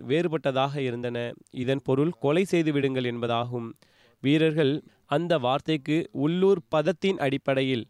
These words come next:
அந்த கைதிகளை கொன்றுவிட கட்டளை வழங்கப்பட்டது என்று புரிந்து கொண்டார்கள். எனவே அவர்கள், அவர்கள் அனைவரையும்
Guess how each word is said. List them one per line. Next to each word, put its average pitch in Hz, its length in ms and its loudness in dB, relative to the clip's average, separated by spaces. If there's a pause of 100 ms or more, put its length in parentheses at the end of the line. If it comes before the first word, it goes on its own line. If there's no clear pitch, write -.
(300)
அந்த 185 300 -2
கைதிகளை 147 640 0 (100)
கொன்றுவிட 156 480 2
கட்டளை 180 440 -2
வழங்கப்பட்டது 143 640 0
என்று 131 240 -2
புரிந்து 127 320 -2
கொண்டார்கள். 120 640 -2 (340)
எனவே 143 340 2
அவர்கள், 143 540 0 (340)
அவர்கள் 165 340 2
அனைவரையும் 151 600 2